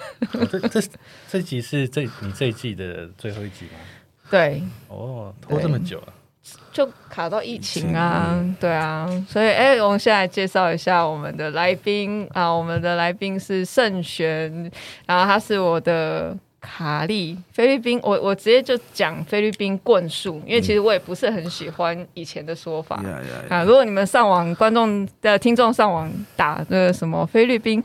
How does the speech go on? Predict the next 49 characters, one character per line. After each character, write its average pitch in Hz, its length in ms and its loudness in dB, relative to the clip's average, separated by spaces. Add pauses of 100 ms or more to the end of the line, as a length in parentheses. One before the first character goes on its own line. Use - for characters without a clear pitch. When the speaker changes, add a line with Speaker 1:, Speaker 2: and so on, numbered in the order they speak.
(200)
Speaker 2:
魔 190 380 6
杖 247 300 2 (320)
的 294 120 4
时 - 120 0 (120)
候， 330 180 4 (260)
我 294 80 6
都 359 160 6
觉 254 180 6
得 285 440 6
我 247 160 6
是 - 60 4
哈 415 160 6
利 440 120 6
波 427 220 6
特 415 260 6
吗？ 339 240 6 (580)
Speaker 1:
<laughs> 523 580 6
对 247 120 8
啊， 208 80 8
这 254 140 2
是 254 60 2
我 170 220 6 (420)
很 202 120 0
想， 180 260 4
我 170 60 0
可 220 120 0
以 196 60 6
现 202 140 4
在 190 40 6
马 143 140 4
上 160 240 4
问 147 140 2
吗？ 285 80 6
Speaker 2:
好， 311 100 8
你 285 80 8
问， 277 240 8
你 233 80 6
问， 233 220 8
你 208 40 6
问。 - 0 -
Speaker 1:
到 254 80 6
底 233 80 8
为 240 80 8
什 214 80 4
么 190 120 6
叫 185 180 6
魔 143 180 4
杖 131 240 2
啊？ 92 160 -8